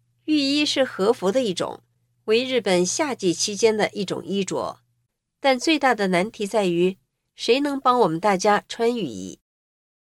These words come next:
当时我才刚开始参加和服穿戴课程，仅上过两次课，询问其他日本同修无人会穿，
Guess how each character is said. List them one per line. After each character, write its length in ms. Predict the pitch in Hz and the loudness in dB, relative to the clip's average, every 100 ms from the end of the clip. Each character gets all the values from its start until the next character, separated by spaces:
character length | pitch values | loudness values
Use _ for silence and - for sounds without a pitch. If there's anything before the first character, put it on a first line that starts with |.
| _ _ _ _ _ _ | _ _ _ _ _ _
当 180 | - 208 | -2 0
时 300 | 208 196 170 - - | 0 0 0 -2 -6
我 120 | 214 | -2
才 300 | 196 202 214 220 | -2 2 0 0
刚 220 | _ 294 294 | _ -2 0
开 180 | - | -4
始 180 | 262 - | -4 -2
参 240 | - 226 220 | -2 -4 2
加 260 | 226 220 | 4 4
和 260 | 214 180 214 | 2 0 -2
服 160 | - | -2
穿 220 | 208 240 240 | -6 -4 0
戴 160 | 226 | 0
课 180 | - 160 | 0 -8
程， 300 | - - - _ _ _ _ _ | -8 -10 -12 _ _ _ _ _
仅 220 | - 214 202 | -2 0 2
上 240 | 294 269 | 0 -2
过 120 | 240 | 2
两 240 | 208 170 - | 2 2 -4
次 220 | - 202 | -2 -2
课， 280 | - 139 - _ _ _ _ _ | 0 -4 -4 _ _ _ _ _
询 220 | - 226 262 | 0 4 4
问 140 | 285 | 2
其 160 | - 240 | -2 -4
他 220 | 254 269 | 0 0
日 140 | 277 | 0
本 140 | 220 156 | -2 -4
同 220 | - 185 | -2 -2
修 340 | - 226 214 _ | 4 4 4 _
无 160 | 170 208 | 0 2
人 180 | 202 | 2
会 160 | 175 180 | -2 -4
穿， 320 | - 185 180 | -2 0 0